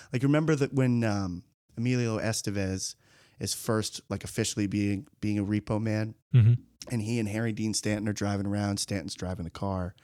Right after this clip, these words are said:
Speaker 1: and it's just, like, randomly cutting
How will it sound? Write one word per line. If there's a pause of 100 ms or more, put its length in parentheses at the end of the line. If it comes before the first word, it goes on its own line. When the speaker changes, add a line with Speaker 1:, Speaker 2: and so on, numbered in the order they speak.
(560)
Speaker 1:
and
it's
just,
like,
randomly
cutting